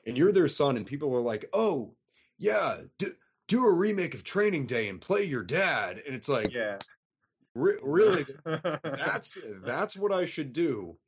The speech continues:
Speaker 1: in order to maintain a career that, that is, is totally outside of my dad's shadow."
Speaker 2: I
Speaker 1: That's
Speaker 2: mean, if you're cl-, I think if you're clueless, if you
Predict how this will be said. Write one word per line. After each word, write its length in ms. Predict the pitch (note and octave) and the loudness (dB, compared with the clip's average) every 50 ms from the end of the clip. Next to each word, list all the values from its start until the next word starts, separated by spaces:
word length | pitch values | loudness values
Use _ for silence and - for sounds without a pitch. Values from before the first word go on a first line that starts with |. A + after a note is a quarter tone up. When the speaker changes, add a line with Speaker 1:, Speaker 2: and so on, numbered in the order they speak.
| _ - | _ -4
Speaker 1:
in 120 | C3 C3+ C3+ | 0 2 4
order 280 | C3+ C3+ C3+ C3 B2+ | 4 4 4 4 2
to 160 | - - A2+ | -2 -4 -8
maintain 640 | G2+ G2+ A#2 B2+ C#3 C3+ B2+ - - C3 B2+ B2+ B2+ B2+ | -4 -2 0 0 0 0 -2 -4 -4 -2 -2 -2 -2 -2
a 80 | A#2 | -6
career 500 | G#2 - - A2+ G#2+ A2+ A2+ A2+ A2 G#2+ G#2 | -8 -8 -6 -2 0 2 4 4 4 4 4
that, 240 | G#2+ G2 G2 G2+ | 4 2 2 0
that 240 | G#2+ G#2+ F#2 F2 - _ _ _ _ _ | 0 -2 -2 -2 -6 _ _ _ _ _
is, 200 | - C3 A#2 G2+ - | -2 -2 -2 -2 -4
is 260 | - - A2 - - | -4 -4 -4 -4 -6
totally 480 | - - C#3+ E3 F#3 F3+ E3 D#3 C#3 A#2+ | -2 4 6 6 8 8 6 6 6 4
outside 480 | C3 A2+ - - - B2 B2 B2+ A#2+ | 2 0 -2 -2 -2 0 0 0 0
of 80 | A2 G2+ | -2 -4
my 160 | A2 A2 G2+ | -4 -4 -4
dad's 380 | F#2 G#2+ G#2+ G#2 G2+ G#2 F2+ E2+ | -4 -4 -2 -2 -2 -4 -6 -8
shadow." 600 | - - F#2 G#2 G#2 F#2+ E2+ E2 F2 E2 - - _ _ _ _ _ _ _ _ - | -8 -4 -2 -2 -2 -2 -2 -6 -10 -12 -16 -18 _ _ _ _ _ _ _ _ 2
Speaker 2:
I 40 | A#2 - | 2 2
Speaker 1:
That's 140 | A3+ A#3 B3 | 2 2 0
Speaker 2:
mean, 80 | A#3 | -2
if 120 | A3 F3+ - | -4 -4 -4
you're 160 | A3+ B3 B3 | -4 -4 -2
cl-, 180 | - - F#3 F#3+ - | -2 -4 -6 -2 0
I 140 | F#3+ F#3+ | 0 0
think 180 | F#3+ G#3+ B3 A#3 | 0 0 0 0
if 100 | C#4 G3 | -2 -2
you're 100 | A3+ A3 | -2 -2
clueless, 800 | - - - C#3+ C3+ C#3+ D#3+ F3+ E3 A#2+ G2 G2 F#2+ - - - - | -4 -4 -4 -2 0 2 2 2 2 0 0 -2 -4 -8 -14 -10 -6
if 240 | C3+ B2+ C3 - - | -4 -4 -4 -4 -4
you 220 | C#3 C#3 C#3+ D3 | -2 0 0 2